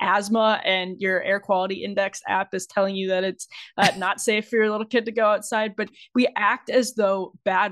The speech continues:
Speaker 1: weather or crazy weather or extreme weather isn't normal. Although extreme weather has been normal, it will always be normal. Averages are just that. They're averages. They're numbers we come up with when, you know, things are colder than usual and hotter than usual.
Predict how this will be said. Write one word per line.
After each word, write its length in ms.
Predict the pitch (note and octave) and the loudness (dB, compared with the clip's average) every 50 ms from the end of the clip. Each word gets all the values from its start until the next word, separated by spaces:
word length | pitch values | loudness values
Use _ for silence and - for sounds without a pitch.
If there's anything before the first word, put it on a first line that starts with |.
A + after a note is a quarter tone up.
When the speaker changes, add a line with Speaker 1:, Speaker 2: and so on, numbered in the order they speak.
| F3 D#3+ | -4 -6
Speaker 1:
weather 480 | E3+ E3+ F3 F3 G3 G3+ G#3+ A3+ A3 | -6 -6 -4 -2 -2 -2 -2 -2 -4
or 200 | - - G3+ F#3+ | -4 -4 -4 -6
crazy 540 | F#3 - - - - G#3+ G#3 A3 A3+ G#3 A3 | -6 -8 -10 -4 -2 0 0 0 0 -2 -2
weather 240 | G#3+ G#3+ G#3+ G#3+ G3+ | 0 0 0 0 0
or 160 | F#3 G3 G3 | -2 -2 -2
extreme 560 | F#3+ - - - - - A#3+ A#3+ B3+ D4 D4+ | -2 -2 -2 -2 -2 0 2 4 4 4 4
weather 460 | C#4 A#3+ F#3 F3 - - - F3+ F3+ - - - - - - | 4 2 0 0 -2 0 -2 -2 -2 -4 -6 -18 -16 -4 0
isn't 300 | - C4 A#3+ C4 B3 - | 2 2 4 2 0 -2
normal. 640 | G#3 F#3+ F#3 E3 F3 F#3 G#3+ A3+ B3 C4+ D4 C#4 - - - _ - | -2 -2 0 0 0 0 0 2 2 2 0 -2 -4 -12 -16 _ 0
Although 320 | G#3+ A3+ A3+ B3 A#3+ A3+ - - - | 0 2 2 4 2 2 0 -2 -6
extreme 480 | A3+ - - - - - B3+ C4 B3+ | -6 -4 -6 -6 0 2 2 4 4
weather 340 | A#3 G#3+ G#3+ A#3 A#3+ A#3+ A3+ | 2 2 0 0 0 -2 -4
has 440 | A3 F#3 - - F#3 F3 G3+ A#3+ A3 | -4 -6 -6 -2 0 0 0 0 0
been 260 | A3 - B3+ C4 C4 | 0 0 2 2 2
normal, 400 | C4 C4 C4+ C#4 C4+ C#4 C#4+ C#4 - | 0 -2 -2 -2 -2 -4 -4 -4 -4
it 80 | - | -4
will 180 | G#3+ G3 G3 - | -6 -6 -6 -4
always 380 | - F#3 F#3 F#3+ G3 B3+ B3 A3+ | -2 -2 -2 -2 -2 -4 -4 -4
be 100 | - B3+ | -2 -2
normal. 420 | B3+ B3+ B3+ C4+ C4 C4 C4+ C4 - - | -2 0 0 0 0 0 0 0 0 2
Averages 560 | G3 G3+ A#3 A#3 A#3+ B3+ G#3+ A#3 A#3+ A#3+ A3+ | 2 2 2 0 -2 -4 0 0 0 0 0
are 160 | - - G#3 | -2 -4 -4
just 300 | F3+ G3 G3 F#3 - - | -4 -4 -8 -10 -8 -4
that. 300 | G3 F#3 G3+ C4 D4 - | -2 0 0 0 0 0
They're 200 | - G#3 G3 - | 0 -2 0 0
averages. 640 | - E3+ E3+ G#3 G#3 A3+ B3+ A#3 B3 C4+ C#4 D4 C4 | 0 0 0 0 0 -2 -4 -4 -2 -2 -2 -2 -2
They're 140 | - G#3+ G3 | -2 -2 -2
numbers 380 | F#3 F3+ F#3 G3+ A3 G#3+ G3 G3 | -2 -2 -2 0 0 0 0 0
we 100 | G#3 G#3 | -2 -2
come 300 | - - G#3 G3+ G3 F#3+ | -2 -2 -2 0 0 0
up 200 | G3+ A3+ - - | 0 0 0 0
with 220 | C4+ C4 C4 C4 - | 2 2 0 0 -2
when, 320 | - G3 F#3+ F#3 F#3 F#3 - | -4 -4 -4 -4 -6 -10 -8
you 100 | G3 G3+ | -6 -6
know, 60 | F3 | -6
things 240 | E3+ - A3+ G#3+ G3 | -2 -2 0 0 0
are 80 | F#3+ F3+ | -2 -6
colder 460 | - - - G3+ A3+ C4 A#3+ C#4 C4+ | -4 0 2 2 4 2 2 0 -2
than 120 | C4 B3+ | 0 0
usual 340 | B3+ B3+ C4 A#3+ B3+ A#3+ G3 | 0 0 0 0 0 0 0
and 100 | E3+ E3+ | -2 -2
hotter 340 | E3 F3+ F#3 G3+ A3 B3 B3+ | -2 0 2 2 2 0 -2
than 180 | B3+ B3+ B3+ | -2 -2 -4
usual. 480 | A#3+ B3+ C4+ C#4 B3+ C#4 C#4 C#4+ D4+ D4 | -4 -4 -6 -6 -6 -2 0 2 2 0